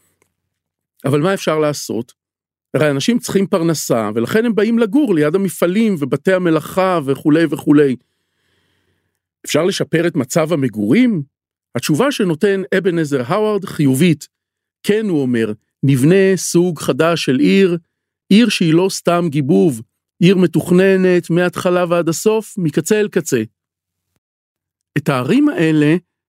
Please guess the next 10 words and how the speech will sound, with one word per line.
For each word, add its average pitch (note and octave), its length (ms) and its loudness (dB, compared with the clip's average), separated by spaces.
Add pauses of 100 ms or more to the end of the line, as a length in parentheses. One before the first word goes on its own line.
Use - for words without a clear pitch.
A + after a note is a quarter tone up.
נמקם D3+ 480 2
בעורף F#3+ 480 -2
הכפרי, D#3+ 600 -2 (300)
ליד D3+ 260 0
כפרים E3 380 -2
שוממים D3+ 500 0
ואבודים, A#2+ 640 0 (420)
ולשם A3+ 600 0 (180)
נעביר D3+ 420 0
עניים. C3 420 2